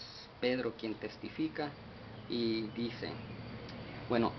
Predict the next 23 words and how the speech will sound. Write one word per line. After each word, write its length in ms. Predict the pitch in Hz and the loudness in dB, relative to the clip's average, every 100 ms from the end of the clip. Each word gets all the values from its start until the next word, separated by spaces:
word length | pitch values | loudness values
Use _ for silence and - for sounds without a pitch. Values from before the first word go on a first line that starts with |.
| - | 0
el 140 | 104 107 | 2 4
versículo 460 | 107 - 127 143 | 2 2 2 2
quince 300 | 135 135 131 | 4 2 4
dice, 300 | 113 110 80 71 - - - - - - - - - - - - - - - - | 2 2 -2 -4 -8 -10 -10 -10 -12 -12 -12 -12 -12 -12 -12 -12 -12 -12 -12 0
él 240 | 127 147 143 | 4 4 4
les 240 | 110 107 | 2 2
dice, 400 | 113 110 104 113 | 0 0 -2 -4
"¿Y 120 | 135 120 | -2 -2
vosotros 560 | 107 - 143 147 - - | -2 0 0 -2 -6 -4
quién 280 | 131 135 135 | 0 2 0
dicéis 560 | 139 - - 131 165 - - - | -4 -6 -2 0 -2 -6 -14 -8
que 120 | - | -4
soy? 220 | - 113 104 | -2 -2 0
¿Quién 200 | 135 131 | 0 0
dicen 240 | 139 139 | -2 -4
que 100 | 120 | -4
soy 240 | - 113 101 | -4 -4 -4
yo? 120 | - - - - | -8 -12 -16 -8
¿O 100 | 113 | -6
quién 240 | 107 139 135 | 0 2 4
dicen 360 | 147 - 139 135 - - - | 2 -2 -4 -4 -10 -16 -8
que 100 | 120 | -6
soy?". 280 | - 107 | -4 -4